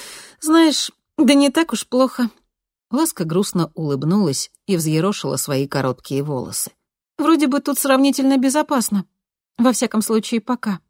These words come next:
И есть мастерская. Кажется, Крест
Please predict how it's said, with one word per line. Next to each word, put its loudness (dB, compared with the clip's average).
И 4
есть 2
мастерская. 0
Кажется, 0
Крест 0